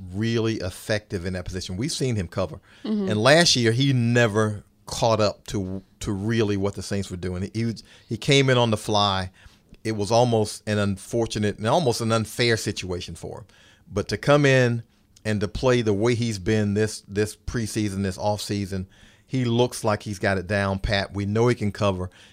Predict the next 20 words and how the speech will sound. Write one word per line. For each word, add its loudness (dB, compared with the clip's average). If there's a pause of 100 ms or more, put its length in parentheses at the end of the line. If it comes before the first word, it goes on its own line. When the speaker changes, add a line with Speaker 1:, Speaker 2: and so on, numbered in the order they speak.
(100)
Speaker 1:
And -6
if -8
he 2
can 0
handle 2
that 4
spot, 0
and -6
I -4
think -4
he -2
can, -2 (400)
uh, -8
I -2
believe 0
he's -4
gonna 0
make 0
this -4
defense -4